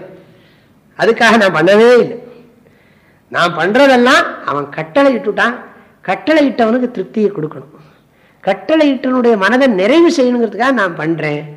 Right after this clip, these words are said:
அப்பவும் கூட அவர் வந்து எனக்கு வந்து அவர் நிறைவை தெரிவிக்கணும்னு நினைக்கல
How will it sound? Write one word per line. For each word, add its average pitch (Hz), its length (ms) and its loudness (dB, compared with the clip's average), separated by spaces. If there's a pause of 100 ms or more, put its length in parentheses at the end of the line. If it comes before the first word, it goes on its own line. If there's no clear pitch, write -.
(600)
அப்பவும் 285 560 0
கூட 302 180 2
அவர் 254 200 2
வந்து 233 300 0 (480)
எனக்கு 196 300 -2
வந்து 208 180 0
அவர் 208 180 2
நிறைவை 185 340 2
தெரிவிக்கணும்னு 196 640 0
நினைக்கல 160 340 -2